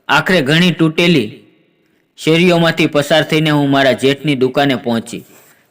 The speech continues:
જ્યાં સરસ મજાના મિષ્ટાન ભંડાર લખવામાં આવ્યું હતું. ઘણી સ્ત્રીઓ અને પુરુષો ત્યાં લાઇનમાં ઊભા હતા. હું પણ આ લાઇનમાં જોડાઈ ગઈ. મને ડરના કારણે પરસેવો થવા લાગ્યો.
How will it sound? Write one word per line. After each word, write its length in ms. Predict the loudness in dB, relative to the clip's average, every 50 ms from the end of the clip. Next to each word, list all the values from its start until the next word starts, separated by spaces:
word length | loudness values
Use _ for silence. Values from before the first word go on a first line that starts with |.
| _ -6 -2
જ્યાં 280 | 0 0 0 0 -2 -6 -12 -20 -20 _ _ _ _ _ _ _ _ _ _ -20 -20 _ _ _ _ _ _ _ _ _ _ _ _ _ _ -6 -2
સરસ 300 | 2 4 4 2 2 2
મજાના 420 | 2 2 4 4 4 4 4 4 4
મિષ્ટાન 460 | 2 2 0 0 0 0 2 2 2
ભંડાર 320 | 2 4 4 4 6 6
લખવામાં 500 | 6 4 4 2 2 2 2 4 4 4
આવ્યું 300 | 4 4 4 4 4 4
હતું. 300 | 4 2 -2 -8 -10 -10 -12 -20 _ _ _ _ _ _ _ _ _ _ -2
ઘણી 240 | 0 2 2 2 0
સ્ત્રીઓ 380 | -2 -2 0 2 4 6 6
અને 260 | 6 6 6 4 4 2
પુરુષો 460 | 2 2 2 4 2 2 2 0 0
ત્યાં 220 | 2 2 2 4
લાઇનમાં 420 | 4 4 4 4 4 4 4 4 4
ઊભા 320 | 4 4 4 4 4 4
હતા. 280 | 2 0 -4 -8 -8 -10 -14 -20 _ _ _ _ _ -2
હું 160 | 0 0 2 2
પણ 160 | 2 2 4
આ 100 | 4 4
લાઇનમાં 420 | 6 6 4 4 4 4 2 2
જોડાઈ 360 | 2 4 4 4 4 4 2
ગઈ. 380 | 2 0 -2 -4 -4 -8 -16 -20 _ _ _ _ _ -2
મને 220 | 2 2 2 4
ડરના 380 | 4 4 4 4 4 4 2 2
કારણે 320 | 2 2 2 4 2 2
પરસેવો 480 | 0 2 0 0 2 2 4 4 4 4
થવા 280 | 4 2 4 4 6 4
લાગ્યો. 420 | 4 2 0 -2 -6 -8 -8